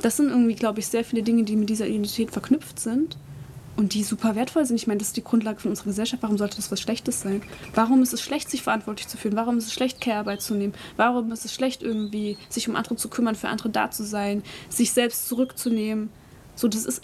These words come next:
also das ist eigentlich was super Schönes. Das sind super wertvolle Eigenschaften. Und ganz oft ist es,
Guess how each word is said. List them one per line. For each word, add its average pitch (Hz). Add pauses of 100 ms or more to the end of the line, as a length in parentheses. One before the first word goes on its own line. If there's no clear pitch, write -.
(120)
also 208
das 202
ist -
eigentlich 220
was 214
super 247
Schönes. 269
Das 208
sind 208
super 240
wertvolle 240
Eigenschaften. 220 (640)
Und 220
ganz 214
oft 262
ist 254
es, 254